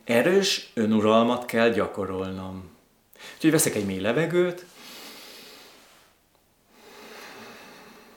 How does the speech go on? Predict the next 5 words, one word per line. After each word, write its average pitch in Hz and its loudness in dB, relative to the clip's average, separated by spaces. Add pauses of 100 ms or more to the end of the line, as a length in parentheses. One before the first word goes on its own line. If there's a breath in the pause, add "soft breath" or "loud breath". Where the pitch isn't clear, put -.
(1400 loud breath)
kétszer 101 -6
olyan 98 -2
lassan 95 -4
kifújom, 127 0
és 110 -2